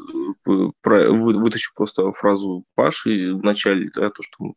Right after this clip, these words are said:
просто как болельщики Манчестера привыкли, то, что у нас там титулы и ранги, да, то есть, ну,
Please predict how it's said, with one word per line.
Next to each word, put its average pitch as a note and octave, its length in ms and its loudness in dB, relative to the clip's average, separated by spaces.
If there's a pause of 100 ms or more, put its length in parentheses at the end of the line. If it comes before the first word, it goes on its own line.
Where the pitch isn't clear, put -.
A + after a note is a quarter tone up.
(140)
просто - 260 -8
как - 220 -14
болельщики F#2 340 0
Манчестера - 460 -4
привыкли, G2+ 360 0
то, - 120 -6
что - 180 -10
у - 60 -6
нас - 140 -8
там - 280 -20 (480)
титулы A2 380 6
и A2 40 10
ранги, G2+ 360 6
да, G2+ 180 2
то G2+ 100 -10
есть, - 160 -14
ну, A#2 160 -2